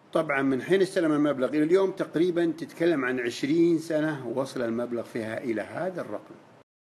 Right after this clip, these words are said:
بكلمكم الآن عن البركة اللي حصلت لهالمجموعة وللأخ اللي أدار المبلغ. سبحان الله العظيم، كلهم رزقوا بذرية، أولاد.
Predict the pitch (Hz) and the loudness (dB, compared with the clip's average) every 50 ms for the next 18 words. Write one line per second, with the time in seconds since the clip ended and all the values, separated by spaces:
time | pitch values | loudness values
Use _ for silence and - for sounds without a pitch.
0 | _ - 127 123 123 - - 151 143 160 185 175 - 156 139 - - - 156 139 | _ -12 -2 -2 -2 0 0 -2 0 2 0 0 0 -4 -6 -4 -4 -4 -4 -2
1 | 135 120 131 131 123 117 117 120 123 113 107 - 131 127 120 117 120 113 - - | -2 0 0 0 -2 -2 -2 -2 -4 -4 -4 -6 -6 -4 -2 -2 -2 -2 -2 -4
2 | 156 151 - 123 113 - - 107 110 147 170 165 156 143 139 151 160 160 156 143 | -4 -4 -4 -6 -6 -6 -8 -8 -2 0 0 0 0 -2 -2 -2 -2 -2 -2 -2
3 | 151 - - - - - - - 123 120 120 123 - 127 123 - - - - 139 | -6 -10 -16 -20 -20 -18 -8 -2 0 2 2 2 0 -6 -8 -8 -12 -12 -8 -6
4 | 123 117 - - 120 113 117 110 104 104 104 104 104 - - - - 123 113 113 | -4 -4 -4 -4 -6 -6 -2 -2 0 0 0 -4 -6 -8 -12 -12 -6 -4 -4 -2
5 | 107 101 92 87 85 80 - - _ _ _ _ _ _ _ _ _ - 131 - | -4 -6 -6 -8 -12 -14 -16 -20 _ _ _ _ _ _ _ _ _ -20 -16 -8
6 | - 165 160 147 147 147 147 151 143 131 131 120 127 131 139 131 110 - - 220 | -4 -2 0 0 0 0 0 0 0 0 0 0 -2 -2 -2 -4 -4 -4 -4 -4
7 | 220 196 180 156 147 151 151 156 147 127 113 127 156 185 175 170 165 165 208 196 | -4 -4 -4 -2 0 2 2 2 0 -2 -4 -2 -2 0 2 0 0 0 0 -2
8 | 165 147 135 131 131 117 120 127 131 110 101 110 95 - - - - - - - | 0 0 0 0 -2 0 0 -2 -2 -2 -4 -8 -12 -12 -18 -20 -20 -20 -20 -20
9 | - - - - - - - - - - 123 120 123 127 117 92 - | -20 -20 -20 -20 -20 -20 -20 -18 -6 -2 0 2 2 2 0 -2 -4